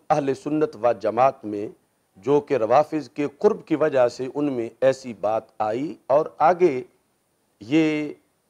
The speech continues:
یہاں تک پہنچی کہ جو نہیں مانتے، ان پر لعنت اور ان پر کفر کا فتویٰ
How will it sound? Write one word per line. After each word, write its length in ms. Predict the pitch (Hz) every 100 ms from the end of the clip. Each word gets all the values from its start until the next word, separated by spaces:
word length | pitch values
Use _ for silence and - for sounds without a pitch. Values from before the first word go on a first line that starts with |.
| -
یہاں 280 | 127 175 214
تک 220 | 170 151 -
پہنچی 340 | 127 117 170
کہ 180 | 165 160
جو 200 | 117 135
نہیں 220 | 135 165 180
مانتے، 560 | 135 113 101 - 113 120 _ _ _ _ _ -
ان 180 | 165 139
پر 220 | 131 110
لعنت 460 | 92 95 139 160 165 _ _ -
اور 340 | 131 135 127 120 120 _ 147
ان 340 | 156 147 131 - -
پر 160 | 110 -
کفر 260 | 180 - 127
کا 180 | - 117
فتویٰ 580 | - 127 - 123 117